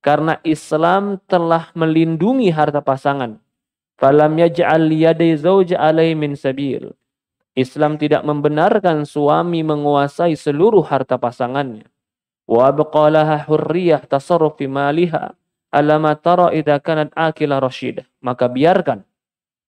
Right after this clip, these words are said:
seorang pasangan itu memanfaatkan hartanya sebagaimana yang dia mau jika memang dia orang yang berakal.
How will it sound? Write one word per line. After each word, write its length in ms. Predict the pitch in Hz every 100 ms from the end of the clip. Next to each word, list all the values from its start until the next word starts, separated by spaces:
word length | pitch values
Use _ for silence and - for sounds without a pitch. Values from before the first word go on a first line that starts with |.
| _ _
seorang 480 | 104 104 135 147 151
pasangan 560 | 147 156 160 175 277 _ _ _ _ _ _
itu 580 | - 160 - 202 220 226 -
memanfaatkan 800 | 175 175 175 175 214 302 - 190
hartanya 800 | 196 185 180 165 156 135 123 147 _ _ _ _ -
sebagaimana 560 | 151 151 156 160 180 170
yang 240 | 156 156
dia 240 | 147 139 131
mau 480 | 135 147 226 - _ _ _ 156
jika 320 | 170 - 147
memang 480 | 143 147 143 139 139
dia 320 | 135 143 135
orang 400 | 135 139 143 139
yang 160 | 135 127
berakal. 720 | 127 - 123 - 117 107 95